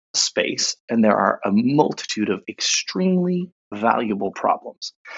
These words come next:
I feel like right now everybody in quantum is like, "We cure cancer, that's worth tons," right? Th-, these problems that, that I hear people talk about are like,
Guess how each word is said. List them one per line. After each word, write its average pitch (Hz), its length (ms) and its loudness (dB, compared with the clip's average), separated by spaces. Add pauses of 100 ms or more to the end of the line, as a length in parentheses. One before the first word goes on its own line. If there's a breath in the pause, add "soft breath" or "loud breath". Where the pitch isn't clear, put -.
(160 loud breath)
I - 60 -4
feel 196 160 6
like 214 140 6
right - 140 0
now 147 140 4
everybody 131 300 2
in 110 80 4
quantum 117 320 4
is 98 120 -2
like, 90 200 0 (240)
"We 151 100 0
cure 180 320 4
cancer, 156 800 -2 (420)
that's 131 280 4
worth 104 200 -4 (100)
tons," - 720 -6
right? 143 160 4
Th-, 151 180 4
these 143 180 0
problems 160 460 2
that, - 240 -2
that 135 100 4
I 131 60 2
hear 127 160 -2
people 131 220 -8
talk 143 280 2
about 113 200 6
are 101 100 0
like, - 280 -4